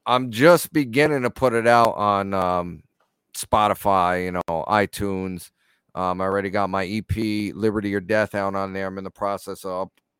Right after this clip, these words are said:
uploading the rest of the singles on there. Um, but honestly, if you just go to freedom for all dot online, go to the top left-hand corner, the drop-down menu, you'll see, you know, all the social media sites that I'm on. All my music's on,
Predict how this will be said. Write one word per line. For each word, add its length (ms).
uploading 460
the 60
rest 300
of 60
the 80
singles 480
on 200
there. 320
Um, 380
but 160
honestly, 460
if 100
you 80
just 220
go 140
to 80
freedom 340
for 240
all 140
dot 260
online, 520
go 100
to 100
the 80
top 300
left-hand 560
corner, 320
the 120
drop-down 560
menu, 420
you'll 120
see, 560
you 100
know, 140
all 220
the 200
social 380
media 280
sites 320
that 120
I'm 120
on. 80
All 180
my 140
music's 440
on, 400